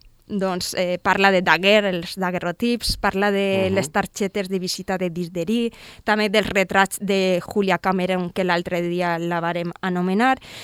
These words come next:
Speaker 1: i, eh, és important també per entendre que posteriorment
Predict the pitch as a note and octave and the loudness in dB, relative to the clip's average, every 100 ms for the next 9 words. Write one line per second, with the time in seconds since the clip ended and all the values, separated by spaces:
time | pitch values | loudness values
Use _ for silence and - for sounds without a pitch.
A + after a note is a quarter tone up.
0 | - - - C4+ C4 C4 C4+ - B3 A#3+ | -18 -8 0 4 4 2 0 -2 -2 0
1 | A#3 A#3 A3+ A3+ A3 A3 G#3 D4+ D4 C#4+ | 2 0 0 0 0 0 2 4 4 4
2 | C#4+ C#4 C#4 C4+ C#4 C#4+ - - _ - | 2 2 2 2 2 2 -4 -12 _ 0
3 | A#3+ A#3 A3+ G#3 G#3+ A#3 A#3+ - G3+ G3 | 2 4 2 2 0 0 0 -2 -6 -6
4 | F#3+ G3 F#3+ G3+ G#3 G#3+ G#3+ | -6 -4 -2 0 0 -2 -4